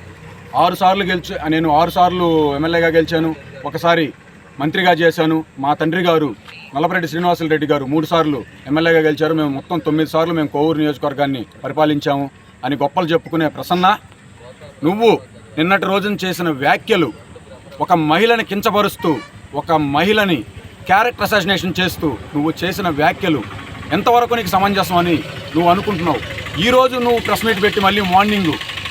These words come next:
ఈరోజు నువ్వు ప్రెస్ మీట్ పెట్టి, మళ్ళీ నేను చేసిన వ్యాఖ్యల్ని ఒక్కదాన్ని కూడా నేను వెనక్కి తీసుకోను, నేను నా స్టాండ్ మీదే ఉంటాను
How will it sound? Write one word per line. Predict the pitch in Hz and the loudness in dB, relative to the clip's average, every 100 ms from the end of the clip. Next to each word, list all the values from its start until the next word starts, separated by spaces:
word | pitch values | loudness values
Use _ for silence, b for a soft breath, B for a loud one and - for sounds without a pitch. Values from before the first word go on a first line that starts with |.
| - | -4
ఈరోజు | 151 202 | 0 2
నువ్వు | 214 214 | 2 0
ప్రెస్ | 185 180 | -2 -2
మీట్ | 208 180 | -2 -2
పెట్టి, | 196 240 233 - - - | -4 -6 -8 -12 -14 -4
మళ్ళీ | 160 240 226 - - - - 151 | -2 2 2 0 -8 -14 -6 0
నేను | 208 | 0
చేసిన | 226 226 233 240 | 2 4 4 2
వ్యాఖ్యల్ని | 220 214 214 226 202 135 - | 2 2 2 2 2 0 -4
ఒక్కదాన్ని | 147 - 220 220 233 | -4 0 0 2 2
కూడా | 240 233 | 2 2
నేను | 220 196 156 117 - | 2 2 0 -4 -4
వెనక్కి | 180 208 226 | -2 0 0
తీసుకోను, | 220 - 214 226 254 - - | -2 -2 0 0 -2 -4 -2
నేను | 190 | 0
నా | 196 180 | 2 2
స్టాండ్ | - 156 214 240 | 2 2 4 4
మీదే | 240 233 | 6 4
ఉంటాను | 220 185 208 220 | 2 0 0 0